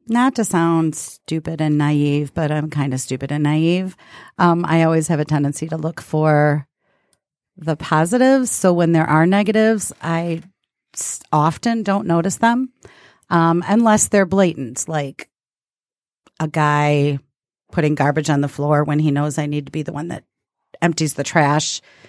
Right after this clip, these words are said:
And instead of making the effort to pick it back up and put it in the trash, he just leaves it there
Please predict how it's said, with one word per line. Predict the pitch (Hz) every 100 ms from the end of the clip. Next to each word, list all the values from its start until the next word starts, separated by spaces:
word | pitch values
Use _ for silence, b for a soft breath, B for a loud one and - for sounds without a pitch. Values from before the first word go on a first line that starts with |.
| b -
And | 170
instead | 147 - 151
of | 147 - -
making | 170 160 160
the | 156
effort | 147 - 143
to | -
pick | 160 -
it |
back | - 131
up | 143 131
and | 139
put | 151
it | 143
in | 151
the |
trash, | 143 135 123 143
he | - 139
just | 120 -
leaves | 110 127
it | -
there | - - 120